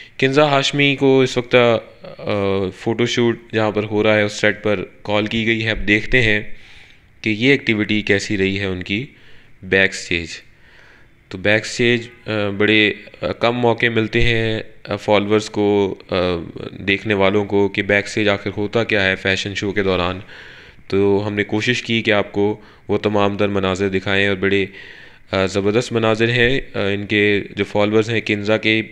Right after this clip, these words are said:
और, अ, फ़िरोज़ ख़ान के, उन, अ, फॉलोअर्स के लिए एक स्पेशल फ़ोटोशूट की तैयारी की जा रही है और किंजा गालिबन फ़िरोज़ को बता रही हैं और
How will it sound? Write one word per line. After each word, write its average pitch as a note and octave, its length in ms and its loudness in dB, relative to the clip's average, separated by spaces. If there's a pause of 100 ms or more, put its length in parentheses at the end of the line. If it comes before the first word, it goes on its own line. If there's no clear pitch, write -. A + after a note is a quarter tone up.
(140)
और, G2+ 260 0
अ, G2 120 4
फ़िरोज़ G2 400 0
ख़ान G2+ 240 -4
के, G2+ 180 0
उन, G2+ 260 -6
अ, F#2+ 480 -2
फॉलोअर्स G#2 480 -2
के A2 100 -2
लिए G#2 200 0
एक G#2 180 -8 (600)
स्पेशल A#2 920 2
फ़ोटोशूट G#2+ 680 0
की G#2 280 -2
तैयारी G2+ 400 2
की G2+ 140 -2
जा G2+ 140 4
रही G2+ 100 4
है G2+ 60 2
और G2 80 0
किंजा G#2 380 0
गालिबन G2+ 460 0 (720)
फ़िरोज़ G#2 460 2
को G#2+ 100 0
बता F#2+ 260 4
रही G2 200 0
हैं G2 200 0
और F#2 520 -2